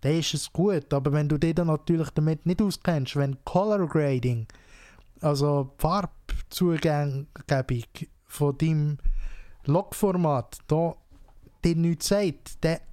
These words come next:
mm, mm, dann bringt's dir grundsätzlich nichts. Klar, äh,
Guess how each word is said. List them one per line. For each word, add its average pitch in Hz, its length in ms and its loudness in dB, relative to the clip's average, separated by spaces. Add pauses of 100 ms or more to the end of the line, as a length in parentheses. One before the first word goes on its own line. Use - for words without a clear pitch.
mm, 196 300 -2
mm, 170 60 0 (840)
dann 151 120 0
bringt's 190 320 0
dir 196 80 0
grundsätzlich 190 580 0
nichts. 202 260 0 (640)
Klar, 185 400 0 (1200)
äh, 143 280 0